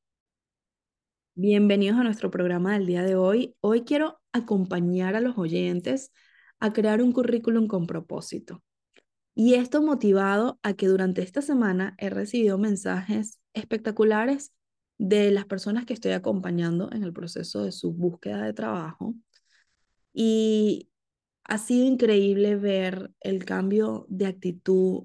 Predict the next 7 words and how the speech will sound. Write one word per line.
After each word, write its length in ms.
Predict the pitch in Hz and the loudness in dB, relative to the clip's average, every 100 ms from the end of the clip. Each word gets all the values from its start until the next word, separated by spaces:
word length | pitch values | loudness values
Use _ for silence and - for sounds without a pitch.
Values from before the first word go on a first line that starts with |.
| - | -2
la 160 | 202 196 | 0 2
autoconfianza 1040 | 190 185 - 190 175 - 208 202 208 226 | 2 -2 -6 -6 -4 -2 0 0 -4 -4
que 100 | 220 | -6
tienen 340 | 190 175 190 | -2 -2 0
en 140 | 196 180 | -2 -2
este 240 | 170 - | -4 -4
momento 640 | 190 185 180 175 185 214 | -2 -2 -2 -2 -4 -6